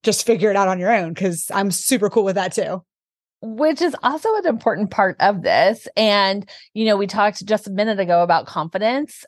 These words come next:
Speaker 2: I think confidence and communication make all of this so much better.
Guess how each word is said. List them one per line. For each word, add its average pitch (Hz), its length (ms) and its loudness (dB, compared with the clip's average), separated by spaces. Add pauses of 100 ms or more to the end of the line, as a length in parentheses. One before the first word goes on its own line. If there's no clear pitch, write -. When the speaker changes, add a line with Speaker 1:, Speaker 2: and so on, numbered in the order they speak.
(100)
Speaker 2:
I 202 100 2
think 196 240 -2
confidence 196 560 0
and 185 160 0
communication 190 1080 -2 (520)
make 196 260 0
all 185 200 4
of 160 80 0
this 156 220 0
so 175 140 0
much 147 300 -4
better. 127 500 0